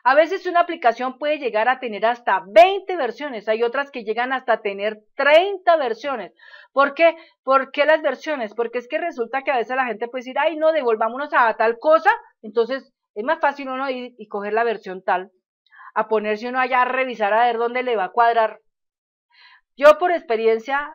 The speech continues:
lo hablo, porque ya la he vivido. Entonces, amigo, amiga, eh, ya lo saben. Y la otra parte es el pago. Todos los pagos se gestionan a través de Western Union.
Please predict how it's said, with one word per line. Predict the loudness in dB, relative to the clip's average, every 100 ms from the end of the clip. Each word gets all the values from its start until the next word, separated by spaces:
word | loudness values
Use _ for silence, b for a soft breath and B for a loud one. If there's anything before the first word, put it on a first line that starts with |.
| _
lo | -6 0 2
hablo, | 2 -4 -10 _
porque | -6 -4 -4 -2
ya | 0
la | 2 2
he | 0
vivido. | -4 -6 -6 -6 -14 _ _ _ b b b b
Entonces, | -2 0 0 0 0
amigo, | 0 0 -2
amiga, | -2 0 2 2 0
eh, | -2 0 0 0
ya | -2
lo | -2
saben. | -2 -2 -2 -14 b b
Y | 0 2 4
la | 6 6
otra | 4 0 2
parte | 2 2 -2
es | -8
el | -6 6
pago. | 6 6 -4 _ _ _ _ _ _
Todos | 10 12 12 8 -2
los | -2 -2
pagos | 6 6 6 0
se | -6
gestionan | -8 -6 -4 -4 -2 -2
a | -2
través | -2 -4 -4 -8
de | -8
Western | -6 -6 -6 -8 -8
Union. | -10